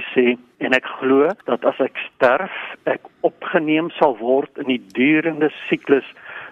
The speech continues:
van vernuwing en verval." En dit is hoe ek dan ook die dood sien. Ons word opgeneem in die durende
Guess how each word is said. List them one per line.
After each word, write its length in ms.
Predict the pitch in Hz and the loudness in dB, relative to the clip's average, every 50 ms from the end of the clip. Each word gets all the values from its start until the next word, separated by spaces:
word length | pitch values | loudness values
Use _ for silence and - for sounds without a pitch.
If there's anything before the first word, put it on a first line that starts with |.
| - - - | -10 -2 0
van 140 | - 143 139 | 0 0 0
vernuwing 720 | - - - 135 123 113 113 120 123 127 120 123 123 131 127 | 0 -2 -2 -2 -2 -4 -2 0 0 2 2 0 0 -2 -4
en 140 | 135 135 117 | -6 -6 -4
verval." 600 | - - 123 - - - - 131 110 101 92 - _ | -2 -4 -2 -2 -2 0 2 2 2 0 -2 -8 _
En 140 | - 147 127 | -4 0 2
dit 180 | 131 175 202 - | 2 2 2 2
is 120 | 220 - | -2 -2
hoe 140 | - 165 143 - | -2 -4 -2 0
ek 200 | - 143 135 135 _ _ _ - - | 2 2 2 2 _ _ _ -20 -4
dan 260 | 135 123 120 127 131 - | 0 0 0 0 -2 -2
ook 200 | 139 127 123 120 _ _ _ | -2 0 0 -2 _ _ _
die 140 | - 120 101 95 | -10 -10 -8 -6
dood 260 | 107 110 113 120 123 _ _ - - - - - - - - | -2 0 2 0 0 _ _ -18 -16 -14 -14 -14 -12 -4 0
sien. 360 | - 156 185 233 254 277 - - | 0 2 2 2 0 -2 -2 0
Ons 200 | 165 135 113 - | 0 0 2 2
word 240 | 113 131 139 143 - _ _ | 2 2 2 2 -2 _ _
opgeneem 720 | - 196 - - - - 214 175 160 156 180 214 220 208 - - | -2 -2 -2 -2 -4 -4 -2 0 0 0 0 0 -2 -4 -8 -6
in 180 | - - 254 - | -4 -2 -2 -2
die 160 | - 185 - _ | -4 -6 -10 _
durende 560 | - 135 139 151 165 165 190 160 147 135 127 | -12 -8 -4 -2 0 2 2 2 2 2 0